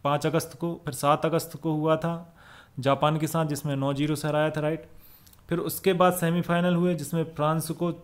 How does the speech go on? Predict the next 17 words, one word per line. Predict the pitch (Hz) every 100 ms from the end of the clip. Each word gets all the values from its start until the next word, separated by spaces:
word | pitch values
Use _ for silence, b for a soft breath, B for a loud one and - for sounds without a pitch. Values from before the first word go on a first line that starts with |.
| - 147
दस | 143 135
जीरो | 131 151 151
से | 165
भारत | 143 147 151
ने | 151
हराया | 151 151 151
था, | 147 156 165 - - b b b b b 135
राइट? | 156 - - -
और | 156 190 185
फिर | 180 175 - -
बाद | 139 151 156
में, | 165 180
अ, | - - - - 156 151 147
गोल्ड | 139 139 156
मेडल | 160 160 165
मैच | 160 156 156
हुआ, | 156 165